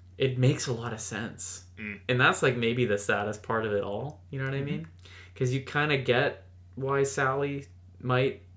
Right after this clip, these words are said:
Speaker 1: turn into this version of herself, and you can
Speaker 2: Mm-hmm.
Speaker 1: kinda see why Barry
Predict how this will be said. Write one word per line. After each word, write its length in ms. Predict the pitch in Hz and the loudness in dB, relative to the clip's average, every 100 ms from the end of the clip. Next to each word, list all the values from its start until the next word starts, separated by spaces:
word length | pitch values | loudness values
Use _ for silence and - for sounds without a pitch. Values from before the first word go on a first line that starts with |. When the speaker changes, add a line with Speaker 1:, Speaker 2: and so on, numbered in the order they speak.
| - | -10
Speaker 1:
turn 220 | - 135 | -2 0
into 340 | 120 127 143 | 0 0 0
this 520 | 127 131 131 - - - - - - - - | 2 2 2 -2 -8 -14 -20 -20 -20 -10 6
version 320 | 127 127 139 | 6 8 4
of 60 | 127 | 2
herself, 500 | 127 135 131 143 117 | 4 4 4 2 -4
and 80 | |
you 60 | 107 | -8
can 160 | - 117 | -8 -2
Speaker 2:
Mm-hmm. 100 | 127 | 0
Speaker 1:
kinda 160 | 123 | 2
see 260 | 117 127 127 | 0 0 0
why 200 | 139 117 | 2 2
Barry 560 | 117 117 120 127 127 | 2 4 4 4 2